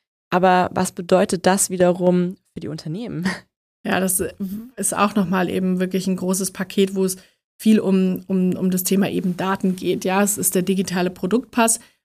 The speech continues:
Speaker 2: Also wir wollen, ähm, erreichen, oder die E U will erreichen, dass zu jedem Produkt eigentlich, ähm, ja, mit einer Relevanzeinschränkung eben, ähm, ja, alle Informationen, die der Endkonsument, aber auch eben natürlich im B two B-Geschäft,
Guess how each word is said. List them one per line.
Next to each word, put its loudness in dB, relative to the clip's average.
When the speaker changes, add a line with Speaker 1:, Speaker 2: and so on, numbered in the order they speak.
Speaker 2:
Also -2
wir 2
wollen, 4
ähm, 0
erreichen, 0
oder 4
die 0
E -2
U 0
will 2
erreichen, 0
dass -2
zu -2
jedem 0
Produkt 0
eigentlich, 2
ähm, -2
ja, -2
mit 2
einer 0
Relevanzeinschränkung 2
eben, 2
ähm, 0
ja, 0
alle 2
Informationen, 0
die 0
der -2
Endkonsument, 0
aber -2
auch -2
eben -2
natürlich -2
im -2
B -4
two -6
B-Geschäft, -2